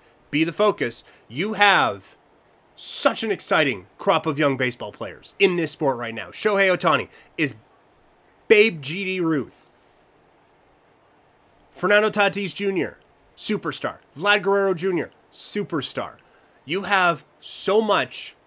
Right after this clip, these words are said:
young, exciting talent to build this sport around, so start building.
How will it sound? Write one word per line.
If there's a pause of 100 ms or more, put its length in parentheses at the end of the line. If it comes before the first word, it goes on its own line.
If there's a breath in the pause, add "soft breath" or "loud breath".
(160)
young, (240)
exciting
talent (240 soft breath)
to
build
this
sport
around, (260)
so
start (640)
building.